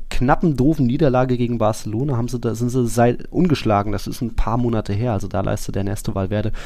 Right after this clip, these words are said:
sehr gute Arbeit. Ich glaube, es ist die beste Hinrunde des Athletic-Clubs seit den achtziger Jahren gewesen und ja, aktuell Platz drei. Es riecht stark, super stark nach Europapokal. Ob's dann auch zur Champions League reicht, da mal gucken, weil irgendwie ja immer noch Atleti und Barca sich da oben mit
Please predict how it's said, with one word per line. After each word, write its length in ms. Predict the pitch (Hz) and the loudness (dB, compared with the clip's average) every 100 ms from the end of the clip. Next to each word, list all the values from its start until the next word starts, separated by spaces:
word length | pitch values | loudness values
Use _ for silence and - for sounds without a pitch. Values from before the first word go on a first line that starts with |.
| - - | -10 -10
sehr 280 | - 127 139 | 2 4 6
gute 300 | 131 120 - | 4 2 2
Arbeit. 300 | 117 120 113 | 4 2 0
Ich 80 | - | 0
glaube, 180 | 110 | -2
es 100 | 107 | -2
ist 360 | - 110 - - | -6 -10 -12 -8
die 260 | 107 110 104 | -6 -6 -6
beste 300 | - 151 - 120 | 0 0 0 -2
Hinrunde 480 | 98 139 135 127 117 | 0 0 0 0 0
des 180 | 120 - | -2 -4
Athletic-Clubs 640 | - 123 120 113 117 - | -2 -2 -2 -2 -4 -2
seit 160 | 107 | -2
den 100 | 113 | -2
achtziger 460 | - 123 - - 98 | -2 -2 -2 0 -2
Jahren 640 | 101 107 135 165 156 156 | 0 2 4 4 4 2
gewesen 520 | 147 127 135 143 135 131 | 2 2 2 2 2 0
und 220 | 131 131 | 2 4
ja, 220 | 127 95 | 6 6
aktuell 400 | - - - 131 | 2 2 2 2
Platz 260 | - 113 - | 2 0 2
drei. 260 | 110 139 - - 110 | 2 4 2 -2 2
Es 200 | 135 113 | 2 6
riecht 220 | 156 - | 4 6
stark, 560 | - - 127 156 165 - | 4 4 4 4 0 -2
super 420 | - 131 - 127 | -2 2 4 4
stark 320 | - 120 - | 4 2 2
nach 220 | 117 104 | 0 0
Europapokal. 760 | - 101 131 143 123 - 117 120 - - | -2 -2 0 2 2 2 2 2 0 2
Ob's 220 | 135 - | 4 6
dann 120 | 156 | 6
auch 120 | 123 - | 4 4
zur 120 | 120 | 0
Champions 300 | 127 156 - | 2 0 0
League 160 | 135 | 0
reicht, 260 | 117 120 - - - | 2 2 0 -6 -4
da 140 | - 110 | 0 0
mal 120 | 107 | 0
gucken, 280 | - 131 117 | -2 0 0
weil 100 | 104 | 2
irgendwie 300 | 120 120 107 | 2 2 0
ja 80 | 104 | 0
immer 140 | 117 | 0
noch 160 | 110 110 | 0 -2
Atleti 400 | 101 101 104 107 | -2 -2 0 -2
und 80 | |
Barca 340 | 98 101 110 104 | 0 0 0 -2
sich 220 | 104 107 | -4 -4
da 240 | 104 95 | -2 -2
oben 260 | 95 95 107 | -2 -2 -2
mit 180 | 101 | -4